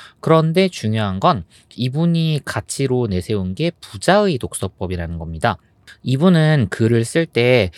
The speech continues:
핵심 결론을 가장 강하게 이야기를 해주고, 그 다음에 그 부분을 보완하는 전략을 굉장히 많이 쓰시거든요.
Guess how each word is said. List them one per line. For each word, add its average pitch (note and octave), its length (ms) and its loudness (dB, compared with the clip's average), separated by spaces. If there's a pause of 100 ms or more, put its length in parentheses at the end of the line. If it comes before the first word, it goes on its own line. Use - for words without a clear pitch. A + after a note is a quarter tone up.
(220)
핵심 G#3 440 -2
결론을 A2+ 800 -2
가장 C3 680 0 (180)
강하게 C3 540 2
이야기를 G#2 600 0
해주고, D#3+ 540 0
그 A2+ 260 -2
다음에 G2 460 -2 (340)
그 B2+ 240 4
부분을 B2 680 0
보완하는 E3+ 720 2
전략을 F#2+ 600 0
굉장히 F#2+ 400 -4
많이 E2 280 -6
쓰시거든요. A2+ 800 -4